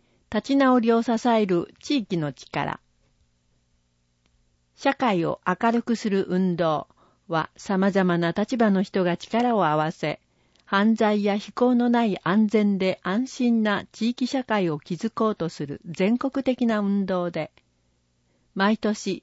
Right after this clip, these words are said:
七月を協調月間としています。社会を明るくする運動伊賀市推進委員会では、皆さんからお寄せいただいた愛の資金で、街頭啓発、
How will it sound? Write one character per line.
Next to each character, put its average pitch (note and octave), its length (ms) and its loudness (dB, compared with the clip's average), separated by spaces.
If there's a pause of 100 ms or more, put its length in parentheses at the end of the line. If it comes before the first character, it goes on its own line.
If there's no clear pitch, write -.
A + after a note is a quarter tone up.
七 - 300 -4
月 A#3+ 400 0
を D3+ 240 0
協 A#3 240 0
調 C4+ 240 2
月 A#3+ 220 -2
間 G3+ 260 -2
と C4 140 -2
し - 80 -16
て F3+ 100 -4
い D#3 140 -2
ま C#3+ 180 -6
す。 - 220 -14 (920)
社 B3 200 -4
会 F3+ 320 0
を D3+ 200 -2
明 F#3+ 240 -2
る A#3 120 0
く A#3 120 -2
す A3+ 140 -4
る G#3 140 0
運 G3+ 260 2
動 F3 380 0
伊 F#3+ 120 -6
賀 A#3 140 0
市 - 140 -8
推 F3+ 260 -2
進 A3 380 -2
委 A3 140 0
員 A#3 180 0
会 D3 260 -6
で C#3+ 100 -6
は、 C#3+ 200 -8 (560)
皆 G#3+ 240 2
さ G#3 180 -2
ん F3+ 80 -2
か D#3+ 140 -4
ら D3 120 -2
お D#3 60 0
寄 A3 140 0
せ A#3 120 0
い G#3+ 80 0
た G3+ 140 -2
だ G3+ 140 -2
い F#3+ 100 -6
た F3 260 -4 (300)
愛 C4 220 0
の E3+ 120 0
資 - 200 -14
金 C#3 260 -8 (160)
で、 D#3 240 -8 (580)
街 A3+ 260 2
頭 G#3+ 260 2
啓 G3 240 0
発、 - 420 -8